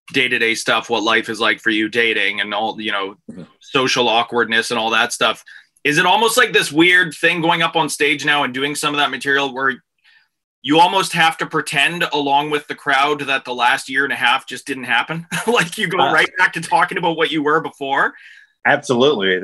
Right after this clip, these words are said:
Speaker 2: And that's why I say it's not really about the pandemic, 'cause there is certainly, um, I don't wanna say a pushback, but there is a sense from the crowds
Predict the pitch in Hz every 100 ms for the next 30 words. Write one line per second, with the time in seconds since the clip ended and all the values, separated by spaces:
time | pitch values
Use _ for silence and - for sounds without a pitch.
0 | 104 127 143 147 143 131 156 135 143 160
1 | - 131 135 104 - 123 123 _ - 104
2 | 98 107 98 90 - 101 - 104 98 -
3 | 139 147 127 110 95 85 85 _ - 165
4 | 82 - 82 - - - - 90 87 82
5 | 101 90 - _ _ _ 127 131 113 110
6 | - 175 180 - 139 117 - 143 131 110
7 | 98 -